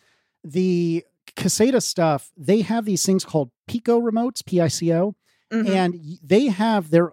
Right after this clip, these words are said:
Speaker 1: own onboard integration such that you can tell the Pico remote, instead of controlling, like, a light switch remotely or something like that, instead, what I'd like you to do is control the following Sonos speaker.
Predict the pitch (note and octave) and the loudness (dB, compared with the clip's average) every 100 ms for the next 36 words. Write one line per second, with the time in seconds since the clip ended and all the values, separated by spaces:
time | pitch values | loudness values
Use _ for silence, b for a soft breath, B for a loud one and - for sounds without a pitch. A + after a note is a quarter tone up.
0 | F#3 F#3 G3+ G3 D#3 C#3+ - E3+ F3 F#3+ | -2 0 0 0 -2 -4 -2 0 2 0
1 | E3 F3 E3 - D#3+ B2+ C#3 D#3+ - G#3 | 0 0 0 -2 -4 0 0 0 0 0
2 | A3 - - F#3 F3+ - F3 E3+ D#3+ - | -2 -4 -2 0 0 -2 -2 0 0 -4
3 | _ _ - D3 A#3 - G#3+ F3+ - F3 | _ _ -2 0 0 0 -2 -2 -2 0
4 | F#3 D#3 C#3 - C3 D3+ D3 C#3 C#3+ _ | 2 2 0 -4 -4 0 0 -2 -8 _
5 | - - - G3 D3+ C#3 C3 D3+ - _ | -10 -8 0 2 2 0 -2 -2 -12 _
6 | _ _ - F3 - - A#3 A3 - G3+ | _ _ -2 0 0 0 0 0 -4 -4
7 | - F#3+ F3 E3 D#3+ C#3 D#3+ C3 D#3+ E3+ | 0 0 2 -2 -2 -4 -2 0 2 2
8 | - D#3+ - - D#3 C#3+ C#3+ E3 D3+ C#3 | 0 0 0 -8 -4 0 2 0 -2 -2
9 | B2 D3+ C#3 C3+ C3 A#2+ C3 B2+ - _ | 0 0 0 0 0 0 0 -2 -4 _
10 | _ G#3+ G3+ - - C#4+ C4+ F3+ E3 F3+ | _ 0 0 0 -2 0 2 0 0 -2
11 | E3 E3+ E3 D#3+ D3 C#3+ C3+ C3 C3 - | 0 -2 -2 -4 -4 0 2 0 -2 -4
12 | F#3 - G3+ - G3+ G3 F3 E3 - F3+ | -2 -2 -4 0 0 0 -2 -8 -2 0
13 | F#3+ F3 E3+ - E3+ C#3+ - - A3 - | 2 0 -2 2 4 4 -2 -4 -4 -4
14 | - | -12